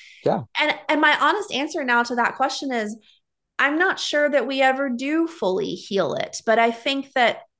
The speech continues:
Speaker 2: healing doesn't necessarily look like this thing that I struggle with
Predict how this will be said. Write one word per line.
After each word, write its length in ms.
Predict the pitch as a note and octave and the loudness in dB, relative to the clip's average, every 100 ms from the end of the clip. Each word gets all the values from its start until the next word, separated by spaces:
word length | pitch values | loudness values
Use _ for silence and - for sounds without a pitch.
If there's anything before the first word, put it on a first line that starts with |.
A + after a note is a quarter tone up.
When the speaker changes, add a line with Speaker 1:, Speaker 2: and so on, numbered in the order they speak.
| _ | _
Speaker 2:
healing 540 | - - D#4 F#4+ D4+ B3+ | -20 -6 -2 0 0 0
doesn't 320 | B3 A#3+ A3+ | 0 0 -2
necessarily 760 | A3+ A3+ A#3+ - A3+ G#3+ G#3+ G3 | -2 -4 -6 -2 0 0 0 0
look 320 | F#3+ A#3+ - | 2 0 0
like 420 | F#3+ D#3+ F3 - - _ _ - | 0 0 -2 -10 -20 _ _ -2
this 300 | A3 A#3 - | 0 0 0
thing 300 | B3 A#3+ B3 | 0 0 0
that 100 | G#3 | 0
I 100 | G3+ | 0
struggle 440 | G#3 G#3+ G#3 G3+ | 0 -2 0 0
with 260 | G3+ F#3 | 0 -2